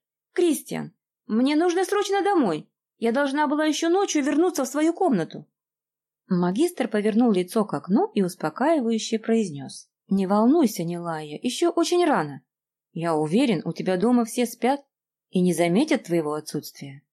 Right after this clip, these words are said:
Затем он сел, потёр лицо ладонями и велел: "Рассказывай". Волнуясь и запинаясь, я рассказала ему всё.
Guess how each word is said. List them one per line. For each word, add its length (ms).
Затем 480
он 160
сел, 320
потёр 360
лицо 280
ладонями 720
и 180
велел: 440
"Рассказывай". 720
Волнуясь 760
и 100
запинаясь, 760
я 260
рассказала 600
ему 320
всё. 360